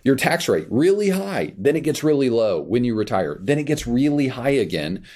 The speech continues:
if you have a lot of pre-tax assets. Now, um, so what else am I thinking as I look through this?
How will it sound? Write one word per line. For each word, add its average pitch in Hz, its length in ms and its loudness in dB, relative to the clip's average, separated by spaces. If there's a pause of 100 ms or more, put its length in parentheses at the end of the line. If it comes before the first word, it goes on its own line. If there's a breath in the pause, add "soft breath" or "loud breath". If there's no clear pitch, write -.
(200 loud breath)
if 127 220 2
you 127 100 4
have 110 160 0
a 110 60 4
lot 90 180 2
of - 80 0
pre-tax 92 640 -2
assets. - 640 -2 (400 soft breath)
Now, 104 420 2 (140)
um, 92 800 2
so - 160 2
what 120 200 2
else 120 200 0
am 110 80 2
I 98 100 2
thinking 98 440 -2
as 92 140 0
I 85 60 4
look 85 240 -2
through 113 320 0
this? 110 380 0